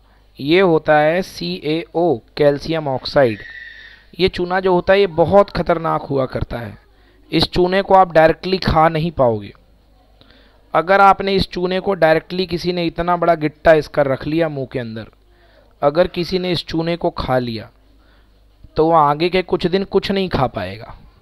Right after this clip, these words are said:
बोलो, "हाँ या ना?" आगे के कुछ दिन कुछ नहीं खा पाएगा वो। अब ये चूना लेकर के आते हैं, तो जो बच्चे कह रहे हैं कि वो चूना लेकर के, "सर हमने देखा है,"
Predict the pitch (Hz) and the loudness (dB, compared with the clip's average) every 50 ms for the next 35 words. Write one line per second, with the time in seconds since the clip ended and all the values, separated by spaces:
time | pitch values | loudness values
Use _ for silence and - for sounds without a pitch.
0 | _ _ _ _ _ _ _ _ _ _ _ _ _ _ _ _ _ _ _ _ | _ _ _ _ _ _ _ _ _ _ _ _ _ _ _ _ _ _ _ _
1 | _ _ _ _ _ _ _ _ _ _ - - - 123 139 151 180 175 160 160 | _ _ _ _ _ _ _ _ _ _ -20 -16 -6 0 2 4 4 4 4 2
2 | 160 160 156 151 139 123 107 - _ _ _ - 131 135 139 147 160 180 170 190 | 2 0 0 -2 -4 -6 -10 -12 _ _ _ -2 0 2 2 2 2 0 0 0
3 | 185 - - 165 - 160 170 196 202 196 - - 190 - - 190 185 185 185 180 | -2 -2 -4 -6 -4 -2 -2 -2 -2 -2 -2 -2 -2 -2 -2 -4 -4 -4 -6 -4
4 | - 170 165 156 - - 135 131 127 127 120 120 117 110 110 110 - _ _ _ | -2 0 0 0 2 0 0 0 0 0 -2 -4 -8 -8 -10 -14 -18 _ _ _
5 | _ _ _ _ _ _ _ _ _ - 170 175 180 175 185 214 208 - - 175 | _ _ _ _ _ _ _ _ _ 0 0 0 0 0 -4 -4 -4 -4 -4 -6
6 | 185 190 208 214 208 196 185 185 - 175 170 - 185 156 139 127 - 143 143 151 | -2 0 0 2 4 4 4 4 2 0 0 0 2 2 2 2 0 -4 -6 -4
7 | 156 175 156 165 170 160 165 - - 185 180 - 175 175 185 185 185 175 156 147 | -4 -6 -4 -4 -4 -4 -4 -4 -4 -4 -2 2 4 4 4 4 2 0 -2 -4
8 | 147 147 - 156 151 160 151 - - 139 135 151 151 147 139 131 - 135 131 - | -6 -6 -6 -6 -6 -6 -6 -8 -8 -8 -4 -4 -2 -2 -2 -4 -4 -4 -6 -6
9 | - 143 127 - 139 131 127 127 127 131 117 117 113 - 147 143 135 117 113 120 | -6 -6 -4 -2 -2 -4 -4 -6 -8 -8 -6 -8 -6 -4 -2 -2 -2 -2 -2 -6
10 | 147 | -8